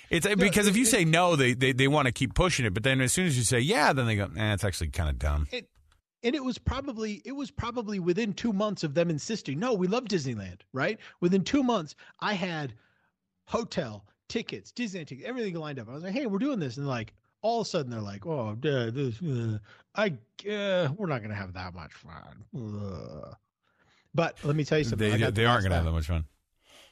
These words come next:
Speaker 2: No, here's the thing. I got the last laugh. So both of my sons
Speaker 1: Uh-huh.
Speaker 2: have a job now, right? They're working as a hall
Speaker 1: What do they
Speaker 2: sweeper
Speaker 1: do?
Speaker 2: at the
Speaker 1: Oh,
Speaker 2: elementary
Speaker 1: at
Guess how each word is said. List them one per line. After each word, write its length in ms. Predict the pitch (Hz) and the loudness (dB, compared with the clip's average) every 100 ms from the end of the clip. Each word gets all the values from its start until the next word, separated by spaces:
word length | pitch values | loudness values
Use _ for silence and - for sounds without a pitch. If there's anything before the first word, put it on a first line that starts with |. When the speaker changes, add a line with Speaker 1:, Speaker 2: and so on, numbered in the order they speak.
| _ _ 180 | _ _ -4
Speaker 2:
No, 200 | 208 127 | -4 -2
here's 340 | 147 175 139 | 0 0 -2
the 80 | 147 | -4
thing. 220 | 180 170 | -2 -2
I 80 | 120 | 0
got 180 | 139 127 | 0 -2
the 80 | 123 | -6
last 260 | 120 117 | -8 -6
laugh. 200 | 151 117 - | -6 -8 -10
So 380 | 123 107 98 101 _ _ _ _ - | -8 -8 -10 -16 _ _ _ _ -14
both 320 | 110 131 135 | -6 -6 -2
of 60 | 135 | -2
my 80 | |
sons 600 | 127 151 156 104 113 - - | 0 0 0 -2 -6 -10 -4
Speaker 1:
Uh-huh. 360 | 117 117 127 151 _ | 0 2 0 -2 _
Speaker 2:
have 240 | 127 113 | -6 -4
a 40 | 110 | -2
job 300 | 131 185 110 | 0 0 -4
now, 160 | 85 | -10
right? 200 | 85 113 127 | -8 -8 -4
They're 120 | 120 | -2
working 420 | 117 120 131 117 | -2 0 0 0
as 120 | 110 | -2
a 40 | 110 | -2
hall 160 | 143 | -2
Speaker 1:
What 80 | 185 | 0
do 60 | 254 | 0
they 120 | 247 | 0
Speaker 2:
sweeper 180 | 247 311 | -2 -2
Speaker 1:
do? 80 | 87 | -4
Speaker 2:
at 60 | |
the 100 | 113 123 | -4 0
Speaker 1:
Oh, 60 | |
Speaker 2:
elementary 260 | 165 165 | 4 4
Speaker 1:
at 60 | 127 | 4